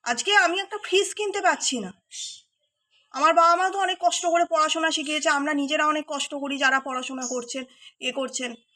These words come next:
আজকে আমাদের, তারপরে বাজারে যে কোনো জিনিসের এত উচ্চ মূল্য। আজকে বাড়িতে একটা ফ্রিজ নেই বলে জানেন, ঠিকমতো খেতে পাই না, খাবার দাবার পচে নষ্ট হচ্ছে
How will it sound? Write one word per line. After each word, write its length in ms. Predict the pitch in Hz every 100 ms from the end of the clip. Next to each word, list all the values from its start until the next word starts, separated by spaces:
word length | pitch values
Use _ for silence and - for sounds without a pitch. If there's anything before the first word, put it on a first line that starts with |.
| -
আজকে 260 | 254 -
আমাদের, 460 | 349 311 320 330 359 311 _ _ - 247 247 247
তারপরে 260 | 277 294 339
বাজারে 480 | 254 254 254 311 339
যে 140 | 262 285
কোনো 200 | 330 339
জিনিসের 420 | 269 302 330 349
এত 240 | 311 277 320 330 - _ _ _ 311
উচ্চ 220 | 302 -
মূল্য। 340 | 381 381 381 277
আজকে 340 | 240 262 247 339
বাড়িতে 320 | 294 285 302
একটা 180 | 339 370
ফ্রিজ 320 | 339 302 311 330
নেই 140 | 359
বলে 160 | 359 370
জানেন, 200 | 403 415
ঠিকমতো 420 | 294 311 320 339
খেতে 320 | 349 - 302 320
পাই 160 | 311
না, 100 | 277
খাবার 300 | 262 277 285 254
দাবার 220 | 294 302
পচে 220 | 285 262 294
নষ্ট 320 | 254 226 -
হচ্ছে 360 | 240 214 -